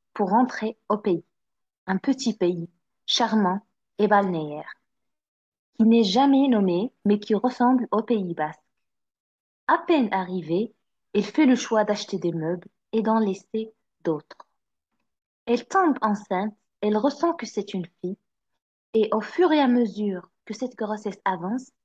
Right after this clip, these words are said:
elle se met à flotter dans son histoire et le pays devient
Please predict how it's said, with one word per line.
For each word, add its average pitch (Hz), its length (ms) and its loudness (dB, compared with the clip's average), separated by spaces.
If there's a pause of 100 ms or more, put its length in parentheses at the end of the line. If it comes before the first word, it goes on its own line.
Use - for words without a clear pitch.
(400)
elle 226 100 0
se - 160 -6
met 294 180 -2
à - 80 -4
flotter 233 600 -6
dans 196 140 -2
son 196 220 -4
histoire 180 600 -4 (400)
et 233 100 4
le 214 120 4
pays 262 360 2
devient 196 420 -2